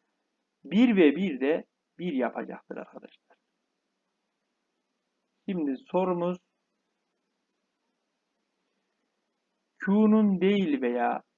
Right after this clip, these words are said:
bir gibi öncüller verilmiş. Yandaki öncüllerden hangileri doğrudur?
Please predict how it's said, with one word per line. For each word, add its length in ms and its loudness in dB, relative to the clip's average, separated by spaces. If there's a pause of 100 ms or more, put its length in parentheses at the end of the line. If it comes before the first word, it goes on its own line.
(180)
bir 280 -4 (640)
gibi 280 -2
öncüller 580 0
verilmiş. 520 2
Yandaki 480 2
öncüllerden 480 0
hangileri 1200 0
doğrudur? 400 2